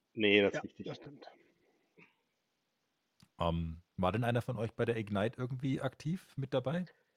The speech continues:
Speaker 2: Aktiv mit dabei nicht, aber ich hab
Speaker 3: Also.
Speaker 2: passiv zugeschaut.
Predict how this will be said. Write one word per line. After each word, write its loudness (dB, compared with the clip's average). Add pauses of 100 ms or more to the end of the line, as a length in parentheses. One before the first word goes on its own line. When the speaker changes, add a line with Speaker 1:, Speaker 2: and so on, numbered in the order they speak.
(1800)
Speaker 2:
Aktiv -10
mit -4
dabei 0
nicht, -2
aber -8
ich -12
hab -12 (100)
Speaker 3:
Also. -2
Speaker 2:
passiv -10
zugeschaut. -20